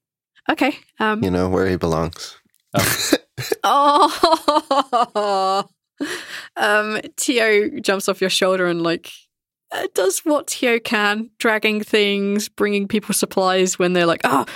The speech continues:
Speaker 1: where's my bandages? God, this is an emergency." Like, Tio trots over with bandages in their mouth. Like, Tio's being useful. <laughs>
Speaker 3: Rawl beat himself down once today. Stop it.
Speaker 1: Um, you can be in Tio and help that way if it helps. <laughs>
Speaker 2: Yeah,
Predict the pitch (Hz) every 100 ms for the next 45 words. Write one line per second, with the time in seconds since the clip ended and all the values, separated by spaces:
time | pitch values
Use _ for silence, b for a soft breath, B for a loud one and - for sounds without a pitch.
0 | B - 311 349 349 311 359 320 302 277
1 | 294 269 269 294 294 285 294 302 247 190
2 | 180 175 - 175 175 175 - 175 165 165
3 | 165 170 165 165 175 170 165 160 156 165
4 | - - 370 277 175 - 156 165 170 -
5 | - - - 117 135 185 220 226 202 202
6 | 185 170 127 113 113 107 - - 92 95
7 | 95 - - - 110 95 104 - _ _
8 | _ _ _ - 185 175 180 - _ _
9 | _ 220 220 220 220 240 277 - 202 196
10 | 185 208 208 262 220 196 - 185 247 -
11 | - - B B B B B B _ _
12 | 131 131